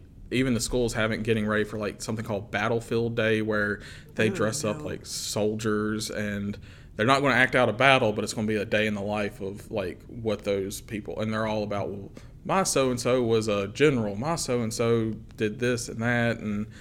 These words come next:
Speaker 1: he's like, "I don't have these kind of connections," uh, so he's trying to find some, and he finds some about Asian American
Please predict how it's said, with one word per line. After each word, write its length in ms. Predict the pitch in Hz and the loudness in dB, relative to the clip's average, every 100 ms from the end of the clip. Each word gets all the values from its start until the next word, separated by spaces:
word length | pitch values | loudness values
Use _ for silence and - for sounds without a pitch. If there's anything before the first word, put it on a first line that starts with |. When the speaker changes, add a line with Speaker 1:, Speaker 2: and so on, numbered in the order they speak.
| - - - - 110 | -18 -20 -20 -14 -6
Speaker 1:
he's 200 | 113 107 | -4 -2
like, 240 | 101 - | -2 -2
"I 100 | 107 | -4
don't 260 | 110 110 113 | -4 -6 -6
have 220 | 113 104 | -4 -4
these 160 | 101 - | -4 -8
kind 220 | - 98 | -8 -10
of 80 | 85 | -10
connections," 1080 | 98 101 104 104 - 117 104 104 104 - | -8 -6 -4 -6 -6 -4 -4 -4 -6 -10
uh, 320 | - 101 92 | -8 -6 -6
so 220 | 82 107 101 | -4 -2 -2
he's 160 | 110 | -2
trying 200 | - 110 | -4 -4
to 60 | 95 | -4
find 320 | - 113 110 | -2 -2 -2
some, 320 | - 104 104 | -4 -6 -6
and 80 | 104 | -6
he 100 | 110 | -6
finds 320 | 110 107 107 104 | -4 -4 -4 -6
some 180 | 104 | -6
about 420 | 101 98 98 - - | -6 -6 -6 -6 -6
Asian 340 | 104 101 110 | -6 -6 -6
American 600 | 104 107 101 110 117 120 | -6 -4 -4 -4 -6 -8